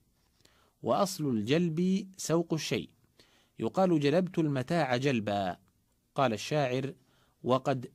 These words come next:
يجلب الشيء البعيد الجوالب". وقوله تعالى في سورة الأحزاب: "يدنين عليهن من جلابيبهن". الجلابيب جمع جلباب، وهو القميص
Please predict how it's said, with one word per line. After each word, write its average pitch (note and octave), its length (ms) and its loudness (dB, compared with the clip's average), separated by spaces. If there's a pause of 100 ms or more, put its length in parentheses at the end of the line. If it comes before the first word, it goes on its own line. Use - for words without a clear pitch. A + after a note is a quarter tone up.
يجلب C#3+ 540 0
الشيء D3+ 560 -2
البعيد C3 760 0
الجوالب". B2+ 920 0 (2000)
وقوله F#3+ 520 2
تعالى E3 600 2
في B2 200 -2
سورة C#3+ 760 0 (100)
الأحزاب: B2+ 680 -2 (240)
"يدنين C3 680 2
عليهن A2+ 960 -2
من A#2+ 200 0
جلابيبهن". G#2+ 1000 -2 (840)
الجلابيب G3+ 840 0 (220)
جمع D3+ 380 0
جلباب، G#2+ 480 0 (140)
وهو B2 320 2
القميص C3 640 -4